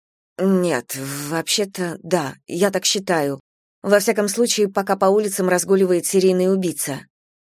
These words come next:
Малин почувствовала, как Манфред больно сжал её предплечье, и поняла его намёк.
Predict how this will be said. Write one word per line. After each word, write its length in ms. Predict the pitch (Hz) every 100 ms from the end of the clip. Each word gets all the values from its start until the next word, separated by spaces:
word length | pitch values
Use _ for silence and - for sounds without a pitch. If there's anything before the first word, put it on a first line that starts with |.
| _ -
Малин 380 | 226 247 247
почувствовала, 840 | 233 226 254 - 214 208 196 196 190
как 280 | 196 202 220
Манфред 440 | 233 196 190 180
больно 360 | 175 202 190 175
сжал 280 | 165 190
её 160 | 180 170
предплечье, 720 | 185 180 220 233 190 156 151
и 40 | 151
поняла 400 | - 170 185 175
его 240 | 147 147
намёк. 500 | 147 156 139 - -